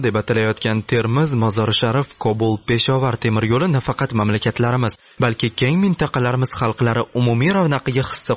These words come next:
qo'shadi deb ishonamiz, dedi Mirziyoyev brifing chog'ida. O'tgan yil boshida O'zbekiston, Pokiston va Afg'oniston yo'l xaritasini imzolab, texnik iqtisodiy asoslashni ishlab chiqish, marshrutni o'rganib chiqish hamda moliya mexanizmlarini ko'rib chiqishga kelishib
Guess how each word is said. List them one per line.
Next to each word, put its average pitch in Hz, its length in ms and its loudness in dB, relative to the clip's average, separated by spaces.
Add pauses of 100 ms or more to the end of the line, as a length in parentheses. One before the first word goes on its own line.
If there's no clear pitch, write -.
qo'shadi 117 420 0
deb 117 100 0 (140)
ishonamiz, 147 500 2 (100)
dedi 110 220 2
Mirziyoyev 110 520 0 (160)
brifing 120 420 0 (100)
chog'ida. 107 380 0 (300)
O'tgan 127 320 -2
yil 120 100 0
boshida 120 440 0
O'zbekiston, 120 520 -2 (100)
Pokiston 127 460 -2
va 113 140 0
Afg'oniston 117 500 -2
yo'l 135 280 0
xaritasini 117 580 0
imzolab, 165 340 2 (180)
texnik 170 360 0 (120)
iqtisodiy 123 520 0
asoslashni 120 640 -2
ishlab 117 400 -2
chiqish, - 280 -2 (300)
marshrutni 120 500 0 (100)
o'rganib 117 460 0
chiqish - 340 -2
hamda 110 220 0 (100)
moliya 107 340 2
mexanizmlarini 135 800 0 (100)
ko'rib 110 320 -2
chiqishga - 400 -4
kelishib 113 320 0